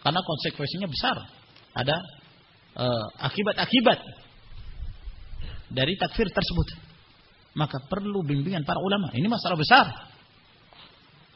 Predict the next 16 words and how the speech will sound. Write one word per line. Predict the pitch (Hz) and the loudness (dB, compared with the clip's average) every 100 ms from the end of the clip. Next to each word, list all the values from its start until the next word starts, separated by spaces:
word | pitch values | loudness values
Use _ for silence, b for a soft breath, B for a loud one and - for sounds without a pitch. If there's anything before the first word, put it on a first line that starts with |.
| - - - - 180 | -20 -20 -20 -6 6
Disampaikan | 247 247 226 240 220 | 8 8 6 4 4
pada | 208 214 185 - - | 6 6 4 -10 -4
para | - 226 220 | 6 8 8
ulama | 208 220 226 190 - | 6 6 4 2 -4
secara | 220 208 196 202 | 0 6 8 8
lengkap | 226 202 220 - - - | 6 4 2 0 -6 0
tentang | 202 196 190 233 233 214 - 226 - | 2 2 6 6 4 -4 -12 -16 -10
kondisi | - 185 185 220 - 214 | 0 2 2 0 -2 -2
seorang, | 190 208 214 220 - - - - - - - - - _ | 0 2 2 -2 -10 -20 -20 -20 -20 -20 -20 -20 -20 _
eh, | - 143 139 113 131 - | 0 2 2 0 -6 -8
penguasa. | 175 208 180 123 107 - - - - - - - - 127 | -4 0 0 -2 -10 -18 -20 -20 -20 -20 -20 -18 -10 -2
Demikian, | 135 131 139 127 | 0 0 0 0
demikian, | 117 113 110 | -2 -2 -2
demikian, | 98 92 | -4 -6
demikian. | 92 - - - - - - - - - - | -12 -16 -20 -20 -20 -20 -20 -20 -20 -12 -4
Sampaikan. | 143 135 113 | -2 0 -4